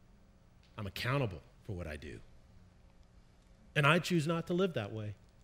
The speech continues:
And the doors opened, and he walked out. See, there's the reason under the reason. See, the reason up here, well, there's not enough evidence. There's not enough this. But there's a reason why you reject the evidence.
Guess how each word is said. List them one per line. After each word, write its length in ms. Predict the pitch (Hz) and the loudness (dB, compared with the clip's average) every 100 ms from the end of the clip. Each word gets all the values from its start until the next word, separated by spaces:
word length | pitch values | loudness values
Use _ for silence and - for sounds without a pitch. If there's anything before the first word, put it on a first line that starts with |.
| - - - - - - | -20 -20 -20 -20 -20 -12
And 80 | 92 | -6
the 80 | 101 | 0
doors 300 | 127 139 135 | 4 4 4
opened, 440 | 151 175 170 170 - - 107 | 2 2 0 -2 -8 -16 -10
and 100 | 101 | -8
he 60 | |
walked 360 | 92 101 101 - | -6 -8 -8 -10
out. 160 | - - - - - - - - - - - - - - - - - - | -14 -18 -20 -20 -20 -20 -20 -20 -20 -20 -20 -20 -20 -20 -20 -20 -20 -10
See, 200 | - 180 | 0 2
there's 440 | 131 147 226 202 | 6 6 8 6
the 120 | 147 123 | 2 0
reason 840 | 113 196 254 226 147 147 131 143 | 4 8 10 8 6 4 2 2
under 320 | 165 175 151 143 | 2 4 4 4
the 160 | 127 | 2
reason. 480 | 120 151 160 104 78 - - - - - - - - - - | 4 4 4 2 -6 -16 -20 -20 -20 -20 -20 -20 -20 -20 0
See, 120 | 202 | 6
the 100 | 165 | 10
reason 320 | 233 233 202 | 10 10 6
up 120 | 165 | 8
here, 220 | 208 180 - - | 8 8 6 6
well, 80 | 202 | 6
there's 140 | 170 | 8
not 200 | 202 202 | 6 6
enough 220 | 185 160 | 4 2
evidence. 420 | 160 180 147 110 - | 4 4 2 -2 -2
There's 160 | 139 | 2
not 180 | 165 170 | 4 4
enough 180 | 170 151 | 4 4
this. 200 | 165 - | 2 4
But 260 | 170 160 - - - - - | 6 6 4 -14 -20 0 4
there's 140 | 147 | 4
a 60 | 120 | 4
reason 640 | 135 196 214 151 151 127 | 8 10 10 8 4 4
why 260 | 127 156 160 | 4 6 6
you 160 | 131 | 4
reject 420 | 120 107 143 147 | 0 2 0 0
the 160 | 117 101 | -2 -4
evidence. 480 | 95 90 85 - | -4 -8 -12 -14